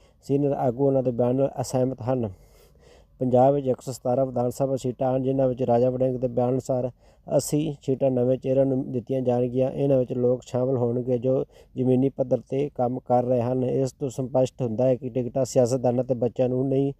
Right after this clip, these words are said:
ਸਗੋਂ ਆਮ ਵਰਕਰਾਂ ਨੂੰ ਦਿੱਤੀਆਂ ਜਾਣਗੀਆਂ। ਬਾਕੀ ਬਚੀਆਂ ਸੈਂਤੀ ਸੀਟਾਂ ਸਥਾਨਕ ਵਿਧਾਇਕ ਲਈ ਖੁੱਲ੍ਹੀਆਂ ਹੋਣਗੀਆਂ। ਕਾਂਗਰਸ ਦੇ ਵਿਧਾਨ ਸਭਾ ਵਿੱਚ ਪੰਦਰਾਂ ਮੌਜੂਦਾ ਵਿਧਾਇਕ ਹਨ, ਜੋ ਤਿੰਨ ਸੰਸਦ ਮੈਂਬਰ ਅਮਰਿੰਦਰ ਰਾਜਾ ਵੜਿੰਗ, ਚਰਨਜੀਤ ਚੰਨੀ ਅਤੇ ਸੁਖਜਿੰਦਰ ਸਿੰਘ ਰੰਧਾਵਾ ਵੀ ਵਿਧਾਨ ਸਭਾ ਚੋਣ ਲੜਨ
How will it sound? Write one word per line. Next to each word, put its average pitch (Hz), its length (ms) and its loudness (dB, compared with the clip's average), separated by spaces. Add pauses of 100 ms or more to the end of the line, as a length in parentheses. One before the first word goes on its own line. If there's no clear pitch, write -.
(320)
ਸਗੋਂ 131 220 0
ਆਮ 131 240 2
ਵਰਕਰਾਂ 127 480 0
ਨੂੰ 127 160 0
ਦਿੱਤੀਆਂ 120 280 -2
ਜਾਣਗੀਆਂ। 120 560 0 (800)
ਬਾਕੀ 127 300 2
ਬਚੀਆਂ 135 340 0
ਸੈਂਤੀ 131 340 0
ਸੀਟਾਂ 127 280 0
ਸਥਾਨਕ 127 400 0
ਵਿਧਾਇਕ 117 380 0 (300)
ਲਈ 131 140 -2
ਖੁੱਲ੍ਹੀਆਂ 139 280 2
ਹੋਣਗੀਆਂ। 123 360 2
ਕਾਂਗਰਸ 127 380 0
ਦੇ 143 80 0
ਵਿਧਾਨ 120 260 2
ਸਭਾ 131 240 0
ਵਿੱਚ 127 200 -2
ਪੰਦਰਾਂ 131 320 0
ਮੌਜੂਦਾ 127 340 0
ਵਿਧਾਇਕ 117 320 0
ਹਨ, 131 120 0
ਜੋ 131 220 0 (360)
ਤਿੰਨ 131 180 4
ਸੰਸਦ 127 400 -2
ਮੈਂਬਰ 127 460 0
ਅਮਰਿੰਦਰ 123 320 -2
ਰਾਜਾ 127 240 4
ਵੜਿੰਗ, 131 340 0
ਚਰਨਜੀਤ 120 380 -2
ਚੰਨੀ 127 280 0
ਅਤੇ 131 260 -4
ਸੁਖਜਿੰਦਰ 127 500 -4
ਸਿੰਘ 127 280 -2
ਰੰਧਾਵਾ 120 440 2 (520)
ਵੀ 143 60 -4
ਵਿਧਾਨ 127 260 2
ਸਭਾ 135 240 2
ਚੋਣ 123 300 2
ਲੜਨ 131 360 0